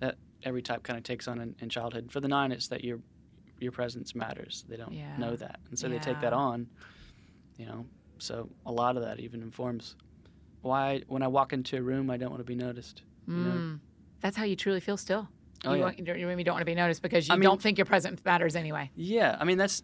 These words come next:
Speaker 1: that's obviously,
Speaker 2: I'm gonna
Speaker 1: that's
Speaker 2: start
Speaker 1: the
Speaker 2: screaming that your presence matters every time you walk in a room.
Speaker 1: <laughs>
Speaker 2: "Seth, your presence matters in here. Come here." <laughs>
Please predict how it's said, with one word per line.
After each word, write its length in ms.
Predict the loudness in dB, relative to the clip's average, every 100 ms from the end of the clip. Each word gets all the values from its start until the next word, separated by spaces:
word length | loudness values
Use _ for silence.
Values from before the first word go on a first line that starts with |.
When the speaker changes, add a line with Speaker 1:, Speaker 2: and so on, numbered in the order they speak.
| -4
Speaker 1:
that's 220 | -2 2
obviously, 300 | 2 2 2
Speaker 2:
I'm 40 | 4
gonna 80 | 6
Speaker 1:
that's 80 | 6
Speaker 2:
start 120 | 6
Speaker 1:
the 40 |
Speaker 2:
screaming 680 | 4 2 4 4 6 4 2
that 140 | 0
your 100 | 0
presence 300 | 2 0 -2 -2
matters 280 | 0 2
every 140 | 2 2
time 180 | 0 2
you 60 | 2
walk 140 | 0
in 60 | -2
a 40 |
room. 160 | 0 4
Speaker 1:
<laughs> 20 |
Speaker 2:
"Seth, 540 | 8 12 12 12 10 4 0 2
your 140 | 4 6
presence 340 | 8 6 6
matters 320 | 10 12 10
in 100 | 8
here. 340 | 6 8 8 6
Come 200 | 8 8
here." 280 | 10 8
<laughs> 60 | 6